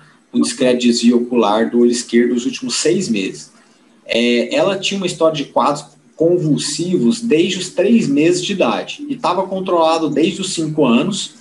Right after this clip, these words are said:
e não apresentava mais nenhum tipo de alteração neurológica. Tinha uma fraqueza muscular, que aí você pode considerar também uma alteração neurológica, junto com uma discreta alteração de,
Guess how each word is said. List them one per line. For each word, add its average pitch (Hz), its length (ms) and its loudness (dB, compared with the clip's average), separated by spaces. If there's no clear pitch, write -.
e 143 80 2
não 151 120 4
apresentava 151 760 0
mais 143 220 -2
nenhum 139 360 -4
tipo 151 280 -6
de 143 80 2
alteração 139 540 0
neurológica. 131 680 0
Tinha 196 160 -2
uma 190 80 2
fraqueza 131 520 -2
muscular, 123 580 -2
que 98 60 -8
aí - 100 -4
você - 100 -10
pode 95 260 -6
considerar 98 580 -6
também 98 320 -2
uma 92 120 -4
alteração 95 420 -6
neurológica, 98 640 0
junto 117 400 -6
com - 120 -10
uma 104 300 -6
discreta 139 500 -2
alteração 98 500 -4
de, - 220 -12